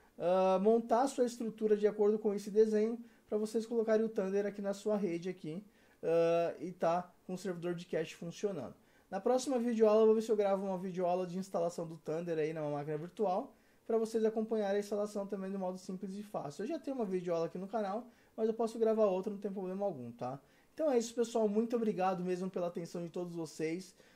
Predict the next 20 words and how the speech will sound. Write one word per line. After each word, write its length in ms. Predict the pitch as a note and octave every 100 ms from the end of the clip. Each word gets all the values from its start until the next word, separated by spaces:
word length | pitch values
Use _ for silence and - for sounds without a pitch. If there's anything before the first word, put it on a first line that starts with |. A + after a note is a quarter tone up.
| _ -
Ah, 320 | D#3 E3+ E3+
se 100 | G3
você 240 | G#3 G#3+
curtiu 320 | A3 A3+ A3+
esse 180 | G#3 G#3
vídeo, 280 | F3 G#3 G3+
deixa 280 | F3 G#3+ -
um 80 | G3+
like 280 | F3 F#3+
pra 120 | - F3+
ajudar 280 | E3+ E3+
na 60 | E3+
divulgação. 600 | D#3+ E3 G3+ G#3 G#3 G#3+ - - _ -
E 60 | G3+
até 180 | G3
o 40 | G3
próximo 340 | G3+ G3 G3+
vídeo, 240 | F3 E3+ D#3
pessoal. 420 | F3 - F3+ B2
Valeu, 520 | B2 C3+ D3+ F3+ F#3+